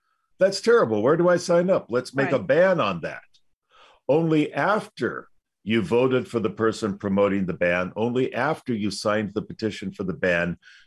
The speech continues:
Speaker 1: did you read the fine print. And when it defined religious abuse of children, it said, "We are banning the following: telling your child he has a curfew, telling your child that you will decide who she may or may not date,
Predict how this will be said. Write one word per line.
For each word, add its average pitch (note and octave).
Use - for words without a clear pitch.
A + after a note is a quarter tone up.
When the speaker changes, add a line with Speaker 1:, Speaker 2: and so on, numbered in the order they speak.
Speaker 1:
did A#2
you A#2+
read C3
the B2
fine A#2
print. G2+
And G#2+
when A#2+
it A#2
defined D#3+
religious A2+
abuse G2+
of F#2+
children, F#2
it F#2+
said, G#2
"We A2
are G2+
banning C3+
the A2+
following: G2
telling A#2
your A2+
child G#2+
he G2
has G2
a F2+
curfew, F#2+
telling G#2+
your G#2
child G2
that F2+
you G2
will G2+
decide F#2+
who G2+
she G2+
may F#2
or F2+
may F2+
not F2
date, E2